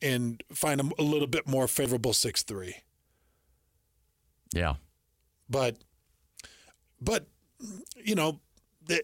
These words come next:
Speaker 1: they're all just an injury away. I mean,
Speaker 2: Oh, yeah.
Speaker 1: th-, that, both of them are so heavy, front heavy, that one injury to, uh, one of the superstars, and it's like, wrap it up.
Speaker 2: It's lights
Speaker 1: And you're,
Speaker 2: out.
Speaker 1: you're the Memphis Grizzlies.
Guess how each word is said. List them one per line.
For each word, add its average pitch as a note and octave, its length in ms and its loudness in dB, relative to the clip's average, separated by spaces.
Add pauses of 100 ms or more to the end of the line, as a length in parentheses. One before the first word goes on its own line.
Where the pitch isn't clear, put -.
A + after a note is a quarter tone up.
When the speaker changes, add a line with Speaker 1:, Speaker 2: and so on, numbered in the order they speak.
(400)
Speaker 1:
they're D#3 200 0
all D#3+ 360 2
just C3 240 2
an B2+ 80 2
injury A#2+ 300 2
away. A2+ 380 0
I A2+ 40 0
mean, F2 120 2
Speaker 2:
Oh, F2+ 120 4
yeah. D2 220 2
Speaker 1:
th-, D3+ 160 0
that, D#3+ 220 0 (580)
both G3 220 2
of D3 140 0
them D3 320 2
are C#3+ 140 2
so D#3+ 500 4
heavy, D#3 600 0
front D3 360 2
heavy, C#3+ 360 2
that B2+ 340 0 (760)
one D#3 300 0
injury D#3 480 0 (880)
to, D3+ 280 2
uh, D3 80 2
one C#3 140 2
of C#3 60 2
the C#3 60 2
superstars, D3+ 680 2 (180)
and C#3+ 140 2
it's B2+ 160 0
like, B2 320 2
wrap C3+ 220 0
it D#3+ 80 2
up. F3+ 200 0
Speaker 2:
It's F2 160 -2
lights D3+ 180 2
Speaker 1:
And C#3+ 80 2
you're, C#3 100 2
Speaker 2:
out. - 80 -2
Speaker 1:
you're D#3+ 160 2
the D3 80 2
Memphis C#3+ 280 2
Grizzlies. C3+ 480 2